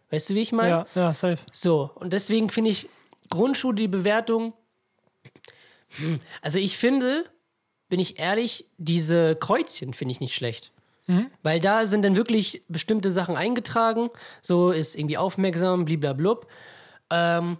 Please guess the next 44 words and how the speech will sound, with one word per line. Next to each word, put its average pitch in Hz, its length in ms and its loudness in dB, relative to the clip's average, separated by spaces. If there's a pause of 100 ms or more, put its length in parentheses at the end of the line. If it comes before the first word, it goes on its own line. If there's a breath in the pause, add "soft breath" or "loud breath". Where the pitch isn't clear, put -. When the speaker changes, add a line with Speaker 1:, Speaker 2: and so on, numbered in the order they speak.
(120)
Speaker 1:
aber 143 140 -4
die 160 100 2
Noten, 185 400 2
das 175 140 0
ist 165 100 2
immer 180 220 2
so 160 80 0
schwierig, 196 480 0
die 165 160 -2
Leistung 175 340 0
von 165 140 -4
einem 175 200 0
Jahr 175 140 2
an 170 80 0
einer 165 260 -2
Zahl 175 340 -2
oder 147 320 -2 (200)
so 143 180 -6
festzumachen. 139 760 -6
Speaker 2:
Ja, 165 260 0
was 165 160 -2
ich - 140 -6
halt 175 80 0
Speaker 1:
So, 170 80 2
Speaker 2:
auch 143 80 -4
krass 180 180 0
Speaker 1:
keine 156 80 0
Speaker 2:
fand 202 140 2
an 185 60 2
den 175 80 2
Speaker 1:
Ahnung. 170 80 2
Speaker 2:
Noten 190 300 0
so, 170 280 2 (300 loud breath)
wenn 170 100 0
du 165 80 0
dir 165 100 0
jetzt 165 240 0
mal 160 420 0 (120)
anguckst, 170 560 -2
wie 175 60 0
die 170 100 2
Noten 165 240 0
verteilt 165 600 0
werden. 175 460 2